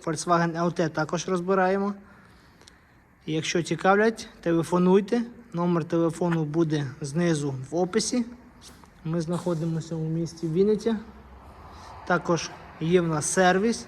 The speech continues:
На місці встановлюємо, проводимо заміну запчастин, даємо гарантію, обслуговуємо, робимо відправку по всій території України.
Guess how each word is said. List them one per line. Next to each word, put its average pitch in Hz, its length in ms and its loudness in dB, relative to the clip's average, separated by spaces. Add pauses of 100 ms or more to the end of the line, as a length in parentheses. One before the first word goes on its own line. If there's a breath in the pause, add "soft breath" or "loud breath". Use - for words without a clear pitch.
(520)
На 170 120 0
місці 180 360 6
встановлюємо, 202 880 4
проводимо 175 640 0
заміну 202 460 4
запчастин, 202 640 0 (580 loud breath)
даємо 170 340 4
гарантію, 208 680 2 (400 loud breath)
обслуговуємо, 208 1000 4 (240)
робимо 170 580 2
відправку 170 760 4
по 170 140 0
всій 170 240 0
території 160 600 0
України. 175 680 2